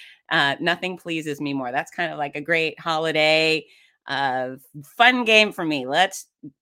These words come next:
trash diet. So you're going to use the formula, and ideally, once you adopt, adopt the formula, you never leave it, right? So you're, if you wanna weigh a hundred fifty-seven pounds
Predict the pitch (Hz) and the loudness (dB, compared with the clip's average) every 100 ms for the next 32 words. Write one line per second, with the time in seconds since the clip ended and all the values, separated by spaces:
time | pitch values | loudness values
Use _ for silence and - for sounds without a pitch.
0 | _ - - 147 143 139 - - 143 117 | _ -8 0 2 2 0 -6 0 0 0
1 | - 170 170 180 175 160 180 196 240 - | -4 -6 -4 -8 -8 -2 -2 -2 -6 -10
2 | 233 220 208 208 196 175 160 151 151 - | -10 -8 -10 -12 -10 -6 -4 -2 -2 -2
3 | 170 165 165 - _ - 196 247 269 220 | -2 -4 -8 -18 _ -14 -8 -4 -4 -4
4 | 196 208 190 170 165 170 202 _ _ 170 | -6 -4 -2 -2 2 0 0 _ _ -4
5 | 170 190 - 208 220 214 214 220 170 170 | -2 -2 -4 -8 -6 -4 -4 -6 -6 -4
6 | 156 151 135 120 - - 139 156 165 - | -4 -6 -10 -12 -14 -6 -4 -4 -4 -8
7 | 160 151 180 180 165 - 214 208 208 196 | -6 -4 -6 -8 -12 -12 -10 -6 -4 -2
8 | 190 175 202 196 190 180 185 - 170 160 | -2 -2 -4 -6 -8 -12 -8 -4 -2 -4
9 | 175 165 175 175 | -4 -4 -4 -6